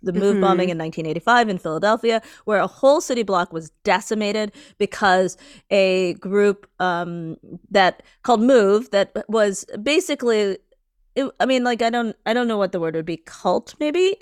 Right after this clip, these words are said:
Speaker 1: Um,
Speaker 2: Mm.
Speaker 1: it was a group of people who were African American who wanted to find another way around, and they were, like, not completely peaceful. They had a lot of guns and stuff, but it's sort of like, I mean, it'd be like that,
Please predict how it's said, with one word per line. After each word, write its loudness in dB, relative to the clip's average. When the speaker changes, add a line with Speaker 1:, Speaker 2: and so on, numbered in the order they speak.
Speaker 1:
Um, 2
Speaker 2:
Mm. -2
Speaker 1:
it -2
was 0
a 2
group 2
of 0
people 0
who 2
were 2
African 0
American -4
who -8
wanted -2
to -8
find -6
another -4
way -2
around, -4
and -4
they 0
were, -2
like, 0
not 2
completely -2
peaceful. -2
They 2
had 0
a 0
lot -2
of -8
guns -8
and -6
stuff, -2
but 4
it's 2
sort 2
of 2
like, 2
I 2
mean, 2
it'd 4
be 2
like 2
that, 0